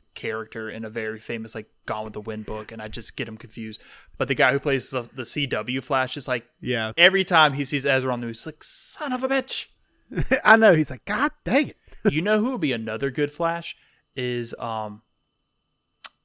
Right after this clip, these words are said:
Speaker 1: uh, shit, that's embarrassing. He's in Chippendale. All right, first Google of the night.
Speaker 2: I was
Speaker 1: He's,
Speaker 2: like, "What?
Speaker 1: he's
Speaker 2: Who?"
Speaker 1: the, uh, <laughs> comic book. Uh, no, he,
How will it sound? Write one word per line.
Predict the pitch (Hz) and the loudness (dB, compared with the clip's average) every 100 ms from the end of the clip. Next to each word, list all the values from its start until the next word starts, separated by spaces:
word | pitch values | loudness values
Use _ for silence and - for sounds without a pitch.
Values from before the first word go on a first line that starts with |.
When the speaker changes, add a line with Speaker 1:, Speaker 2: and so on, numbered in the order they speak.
| _ _ | _ _
Speaker 1:
uh, | 127 120 110 | -10 -8 -8
shit, | - - - - - - - _ | -12 -12 -12 -12 -16 -20 -20 _
that's | 151 151 | -20 -16
embarrassing. | 120 113 120 123 113 117 104 _ _ | -16 -12 -12 -12 -12 -16 -18 _ _
He's | - 135 131 | -10 -8 -6
in | 123 | -6
Chippendale. | - 208 190 139 123 - | 4 4 4 -2 -2 2
All | 151 | 2
right, | 131 - - | 2 -4 -4
first | 180 - - | -2 -2 -2
Google | 143 131 123 | -2 -2 -4
of | 117 | -6
the | 117 | -6
night. | 117 120 117 _ _ - - - _ _ - | -6 -6 -6 _ _ -16 -16 -18 _ _ -6
Speaker 2:
I | - | -2
was | 147 | 0
Speaker 1:
He's, | 151 - | 0 -4
Speaker 2:
like, | 107 | -8
"What? | 120 143 | -6 -4
Speaker 1:
he's | - 202 | 6 8
Speaker 2:
Who?" | 302 | 8
Speaker 1:
the, | 151 135 127 - | 6 2 -4 -6
uh, | 131 120 117 117 113 - _ _ | -6 -4 -4 -4 -8 -12 _ _
<laughs> | - - - | -20 -20 -16
comic | - 190 180 160 - | -2 0 0 -2 0
book. | 156 151 - - - _ _ _ _ - _ _ | 0 0 -6 -18 -20 _ _ _ _ -20 _ _
Uh, | 147 127 120 113 - | -6 -2 -2 -4 -6
no, | 139 131 127 - | -4 -4 -4 -6
he, | 147 | -8